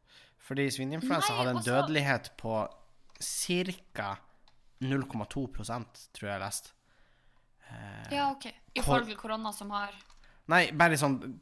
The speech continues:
Speaker 1: null komma to prosent av de som ble smittet, døde.
Speaker 2: Ja.
Speaker 1: Nei, ellers var det null komma null to. Jo, jeg tror det var null komma null to. Det var ikke mange. Det var veldig, veldig mange som overlevde. Korona derimot,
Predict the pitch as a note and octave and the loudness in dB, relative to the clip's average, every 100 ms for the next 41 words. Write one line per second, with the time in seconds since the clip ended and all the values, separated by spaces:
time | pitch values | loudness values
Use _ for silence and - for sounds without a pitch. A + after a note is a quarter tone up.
0 | - F3 E3+ F#3 C#3+ C#3+ A#2+ B2 A2+ - | 2 2 4 0 0 -2 -2 -2 -2 -6
1 | G#2+ A#2 A#2 G#2+ - A2 G#2+ - - - | -6 -4 -4 -4 -4 -4 -4 -6 -12 -12
2 | F#2 - - _ _ _ _ _ _ _ | -12 -12 -20 _ _ _ _ _ _ _
3 | _ _ _ _ - C#4+ B3+ - _ - | _ _ _ _ -4 -2 -2 -6 _ 4
4 | D3 E3 G3 D#3+ E3 - B2 A#2 C3+ G2 | 6 8 10 10 8 4 2 4 2 0
5 | A2 F#2+ - _ _ _ _ _ _ _ | -6 -10 -12 _ _ _ _ _ _ _
6 | _ _ _ _ _ - C3+ C3+ F3+ C3 | _ _ _ _ _ 0 2 6 8 8
7 | D3 C#3+ A2+ G#2 A#2 - A#2 - - C3+ | 6 2 0 0 -2 -2 -6 -6 -2 0
8 | C3+ - - C3 G#2+ A#2+ A2+ - - B2 | 0 -2 -6 -4 -2 -4 -6 -10 -6 -2
9 | C3 C3 D3 A2+ A2+ A2 A2+ G#2+ A2 A#2+ | 4 4 4 0 0 -2 -4 -4 -4 -6
10 | F#2+ - _ _ _ _ _ _ - D3 | -8 -16 _ _ _ _ _ _ -2 6
11 | G3 D#3+ A#2 A2 G#2+ - - | 8 8 6 2 -2 -6 -14